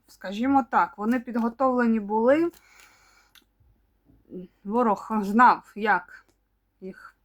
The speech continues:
при-, про-, пройти. Дуже погано. Підготовка була погана. Давайте так. Фортифікації взагалі були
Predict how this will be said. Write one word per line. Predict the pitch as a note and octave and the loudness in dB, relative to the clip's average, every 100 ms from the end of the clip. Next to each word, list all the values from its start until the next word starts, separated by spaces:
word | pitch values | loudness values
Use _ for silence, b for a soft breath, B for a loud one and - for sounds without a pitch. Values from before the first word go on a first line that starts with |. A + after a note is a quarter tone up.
| - | -8
при-, | A3+ G3+ - | -6 -6 -6
про-, | A#3+ A3 | -6 -6
пройти. | - A#3 A#3 A#3 F3+ C#3+ - B B B B B B B _ _ _ _ - | -4 -2 -2 -4 -12 -12 -20 B B B B B B B _ _ _ _ -4
Дуже | B3 B3 | 0 0
погано. | A#3+ G#3+ F3+ D#3 D#3 _ | -2 -4 -4 -4 -10 _
Підготовка | F3 F#3+ B3 D4+ G#3 | -14 -8 -6 -6 -6
була | F#3+ A3+ | -4 -4
погана. | A3+ F#3+ E3 D3 E3+ | -4 -10 -14 -14 -14
Давайте | F3+ G#3+ A#3+ A#3 | -8 -2 -2 -4
так. | G3+ C#3+ - - - _ _ _ B B B B B B B B B B B B B B B B B B _ _ _ - B B | -12 -12 -14 -18 -20 _ _ _ B B B B B B B B B B B B B B B B B B _ _ _ -20 B B
Фортифікації | B3+ B3 C#4 A#3+ D4 D4 A3+ G3+ - G3 | -6 -4 -4 -4 2 6 6 4 -10 -10
взагалі | F#3 A#3+ A3+ B3+ A#3 E3+ | -2 0 2 2 0 -4
були | F3 G#3 C#4+ F#4+ | -4 0 0 0